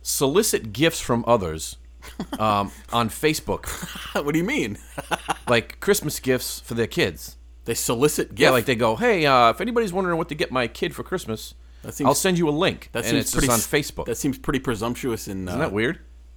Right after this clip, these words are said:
Speaker 2: yeah, rude
Speaker 1: Yeah.
Speaker 2: and obnoxious. Do you hear a buzzing noise? I
Speaker 1: A
Speaker 2: think the gov-,
Speaker 1: buzzing?
Speaker 2: I think the government is listening.
Speaker 1: A buzzing?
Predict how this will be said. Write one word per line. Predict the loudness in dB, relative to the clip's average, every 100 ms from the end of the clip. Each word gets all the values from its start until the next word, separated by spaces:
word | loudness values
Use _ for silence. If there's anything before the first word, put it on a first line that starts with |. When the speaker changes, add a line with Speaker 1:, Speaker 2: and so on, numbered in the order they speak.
| -12
Speaker 2:
yeah, | -6 -6 -6 -10 -12
rude | -4 -2 -2 -6 -12 -20 -14
Speaker 1:
Yeah. | -12 -12
Speaker 2:
and | -10
obnoxious. | -10 -8 -8 -10 -10
Do | -2
you | 0
hear |
a | 0
buzzing | 0 -2 0 0 0
noise? | 0 -2 -6 -12 -4
I | -2
Speaker 1:
A |
Speaker 2:
think | 2
the |
gov-, | 4
Speaker 1:
buzzing? | 4 4 -2
Speaker 2:
I | -8 -8
think | -8
the | -4
government | -2 -2 -2 -4
is | -6
listening. | -6 -4 -4
Speaker 1:
A | 2
buzzing? | 2 2 0